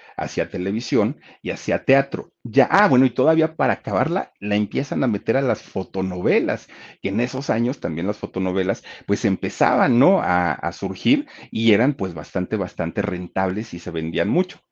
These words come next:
Había un periodista muy importante en aquellos años, don Octavio de Alba.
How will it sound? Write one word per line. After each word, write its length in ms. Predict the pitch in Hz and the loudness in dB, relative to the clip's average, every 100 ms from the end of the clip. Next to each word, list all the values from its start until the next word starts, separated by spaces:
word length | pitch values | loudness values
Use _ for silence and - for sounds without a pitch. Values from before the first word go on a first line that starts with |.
| _ - - - - | _ -20 -20 -20 -6
Había 280 | 123 120 147 | -2 2 2
un 80 | |
periodista 600 | 175 180 156 120 107 - | 2 4 4 2 -2 0
muy 200 | 113 104 | 0 0
importante 560 | 113 127 104 - 90 98 | -2 -2 -4 -2 -4 -2
en 80 | 95 | -6
aquellos 420 | - 95 98 - | -4 -4 -4 -2
años, 340 | 143 139 117 - - | 0 0 -2 -10 -12
don 240 | 95 104 95 | 0 2 2
Octavio 540 | 87 - 101 104 107 | 0 0 0 2 0
de 160 | 104 107 | 2 2
Alba. 400 | 117 110 80 | 0 -2 -4